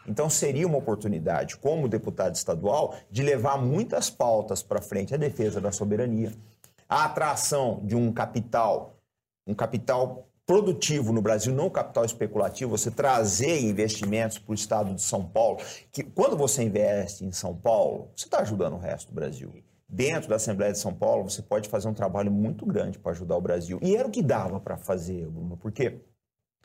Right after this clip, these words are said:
se eu fosse tentar pra deputado federal, o coeficiente seria muito maior.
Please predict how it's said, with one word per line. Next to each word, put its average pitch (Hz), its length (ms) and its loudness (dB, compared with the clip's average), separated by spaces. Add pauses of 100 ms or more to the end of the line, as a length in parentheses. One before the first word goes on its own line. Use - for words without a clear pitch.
(260)
se - 160 0
eu 214 80 4
fosse 156 360 0
tentar 98 640 0
pra 98 140 -2
deputado 107 520 -2
federal, 92 360 0
o - 20 -8
coeficiente - 560 -2
seria 113 240 0
muito 104 320 -2
maior. 82 400 -4